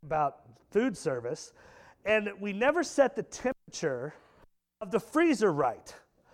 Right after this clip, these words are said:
So it's supposed to be cold, but we set this thing at, like, sub-zero, like, be in there for more than a minute and you're gonna die cold, right? This is like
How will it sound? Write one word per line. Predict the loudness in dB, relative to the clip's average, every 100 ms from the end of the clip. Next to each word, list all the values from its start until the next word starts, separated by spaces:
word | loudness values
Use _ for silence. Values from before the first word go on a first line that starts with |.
| -20 -4
So | 0
it's | 0 4
supposed | 2 2
to | -2
be |
cold, | -2 4 8 8 8
but | 2 2
we | 2
set | 4 2 0
this | -6 -4
thing | -2 -2
at, | -2
like, | -2 -2 -4
sub-zero, | -8 4 6 6 4 -2 -4 0 2 4 4 2 0 -4 -16 -20 -16 2
like, | 4 4 2 -16 -20 -20 _ -10 -8 -8 -6
be | -2 2
in | 2
there | 2
for | 2 0
more | 2 2
than | 0
a |
minute | -2 -2 -2
and | -2
you're | -2
gonna | -2 -4
die | 0 4 4
cold, | 2 0 -2 -4 -16 -14
right? | 2 4 4
This | 0 0
is | 2 8
like | 10 10